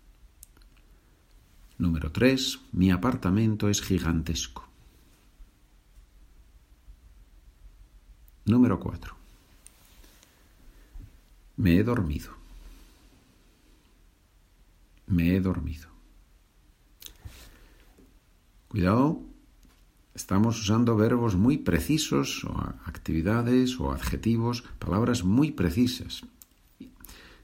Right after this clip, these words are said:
Y lo contrario también exige una palabra concreta. Por eso es muy bueno, ya lo sabes, que yo siempre <laughs> recomiendo, escribe las respuestas, escribe las respuestas en un papel. Porque así después, cuando compruebas con el documento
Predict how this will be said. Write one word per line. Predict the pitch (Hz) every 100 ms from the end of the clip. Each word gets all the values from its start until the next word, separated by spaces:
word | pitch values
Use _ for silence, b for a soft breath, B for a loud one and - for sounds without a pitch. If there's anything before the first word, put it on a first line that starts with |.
| B
Y | 76
lo | 87
contrario | 117 110 87 107 113 127 143
también | - 80 80 113
exige | 113 - 113 104 - 107 - -
una | 101 95
palabra | 92 90 85 85
concreta. | 82 82 82 110 107 -
Por | - 87
eso | 113 151
es | 127
muy | 117 147
bueno, | 127 110 95 101 185
ya | - 76
lo | 78
sabes, | 98 135 160 156 -
que | -
yo | 82 90
siempre | - 110 - -
<laughs> | 78
recomiendo, | 123 123 92 98 98 95 -
escribe | 87 - - 127 139 147 135
las | 131 123
respuestas, | 113 113 143 123 - - - -
escribe | 80 - - 117 135 147
las | 131
respuestas | 127 123 123 117 117 107
en | 107
un | 107
papel. | 98 - 85 - B B B B B B B -
Porque | 82 -
así | 80 127
después, | 131 117 - 127 127
cuando | - 76 76
compruebas | - 78 76 123 127 95
con | - 85 80
el | 82
documento | 131 131 104 107 92 90 92